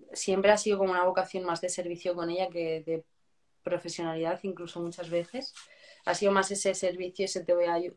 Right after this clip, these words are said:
ayudar y acompañar. Y su historia me impacta bastante, aunque sí que es cierto que he tenido que parar con ella por, por, bueno, pues falta de compromiso, será lo que hablábamos antes.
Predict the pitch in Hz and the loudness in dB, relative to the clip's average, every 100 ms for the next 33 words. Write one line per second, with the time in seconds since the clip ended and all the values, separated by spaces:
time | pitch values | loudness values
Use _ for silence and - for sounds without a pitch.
0 | - 180 180 175 175 175 170 165 160 165 | -6 -4 0 0 0 -4 -6 -10 -6 -8
1 | - - 175 - 180 185 175 165 160 160 | -8 -12 -10 -2 0 0 -4 -4 -6 -2
2 | - 180 160 - 160 170 220 269 - _ | 4 4 4 -2 -2 -2 0 -2 -4 _
3 | _ - _ - 190 202 233 190 180 - | _ -20 _ 2 2 4 0 -2 -6 0
4 | 175 175 180 175 175 170 160 170 170 160 | 0 0 -4 -4 -6 -4 -2 -2 -2 -4
5 | 156 151 156 - 156 151 160 190 - 170 | 0 0 0 -4 -4 -4 -2 -4 -2 -2
6 | 156 151 - _ _ _ _ _ - 175 | 0 -2 -12 _ _ _ _ _ 6 6
7 | 160 190 196 - - 151 165 165 165 160 | 6 0 -2 -4 0 2 2 0 -4 -2
8 | 160 165 - 226 - 175 196 170 160 160 | -2 -2 -4 -6 -4 -4 -6 -6 -2 0
9 | 156 160 156 - 160 170 247 - | 0 -2 -4 -4 -4 -4 -6 -10